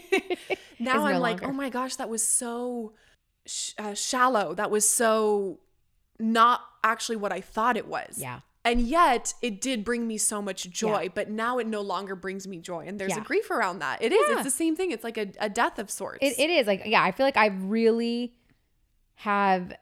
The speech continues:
Speaker 2: unpeeled so much in the last few months. And, and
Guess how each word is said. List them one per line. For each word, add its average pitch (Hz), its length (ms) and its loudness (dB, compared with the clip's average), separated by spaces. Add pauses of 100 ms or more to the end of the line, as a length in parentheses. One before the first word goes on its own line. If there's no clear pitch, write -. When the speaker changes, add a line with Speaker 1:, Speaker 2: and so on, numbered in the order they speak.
(920)
Speaker 2:
unpeeled 196 840 2 (160)
so - 380 0
much 170 600 -4
in 185 180 -4
the 165 80 -2
last 156 460 -2
few 180 140 -4
months. 160 560 -6 (600)
And, 226 300 2 (100)
and 233 380 0